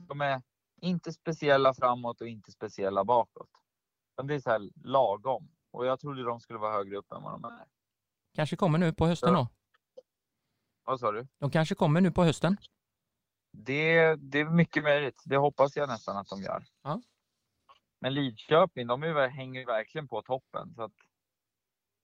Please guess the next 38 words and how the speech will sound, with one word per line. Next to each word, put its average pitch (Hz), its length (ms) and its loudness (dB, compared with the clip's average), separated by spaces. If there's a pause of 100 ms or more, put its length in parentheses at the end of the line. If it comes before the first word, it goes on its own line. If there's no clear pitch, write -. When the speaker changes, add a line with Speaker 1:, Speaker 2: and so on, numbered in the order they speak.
(300)
Speaker 2:
Ja, 156 380 6
absolut. 143 680 0
Eh, 131 520 0
de 160 360 2
är 214 80 4
ju 196 200 4
och 185 140 6
nosar 160 320 2
där 208 120 4
uppe 196 240 0
om 156 180 4
en 151 120 0
tredje 127 300 0
plats, - 400 -2 (120)
faktiskt. - 440 -4 (380)
Speaker 1:
Lidköping 123 640 -4
imponerar 113 580 0
på 92 120 -14
mig. 98 340 -12
Speaker 2:
Mm. 139 100 -2
Speaker 1:
Jag 165 120 0
trodde 117 220 -4
de 98 140 -4
skulle 95 480 -4 (520)
vara 104 100 -4
med 98 200 -2
där 98 80 -2
nere 95 380 -2
faktiskt. 92 460 -8
I 98 60 -6
alla 104 180 -4
fall 120 180 2
efter 113 220 -4
jag 98 120 -4
sett 95 200 -12
första 98 260 -14
matcherna. 101 480 -8 (200)
Speaker 2:
Mm, 156 240 0